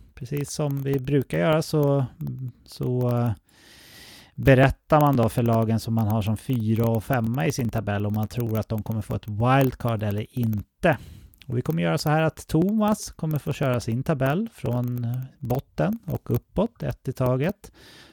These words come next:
Så kommer vi andra berätta vart vi har, eh, motsvarande lag i, i våran tabell då. Jag har också fått Ekens tabell här så vi kan berätta vart han har lagen. Eh, Thomas, låt oss,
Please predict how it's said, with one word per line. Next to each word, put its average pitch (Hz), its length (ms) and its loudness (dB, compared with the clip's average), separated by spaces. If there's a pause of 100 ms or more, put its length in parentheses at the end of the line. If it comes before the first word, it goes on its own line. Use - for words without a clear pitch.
Så - 120 -4
kommer 139 220 6
vi 135 80 8
andra 127 300 6
berätta 123 360 4
vart 117 300 -4
vi 143 240 2
har, 107 380 2 (120)
eh, 110 240 -2
motsvarande 107 560 -2
lag 104 340 0
i, 101 220 -4
i 101 260 -2
våran 110 440 -2
tabell 110 500 -2
då. 113 140 -6 (880)
Jag - 100 -2
har 127 100 6
också 127 220 -2
fått 123 240 -2
Ekens 123 460 0
tabell 101 340 -2
här 101 80 -4
så - 120 -8
vi 107 80 -4
kan - 160 -6
berätta 104 360 -6
vart 107 140 -6
han 120 280 -4
har 110 340 -4 (100)
lagen. 101 760 -4 (1080)
Eh, 120 260 2
Thomas, 208 640 2
låt 147 240 -2
oss, - 540 -2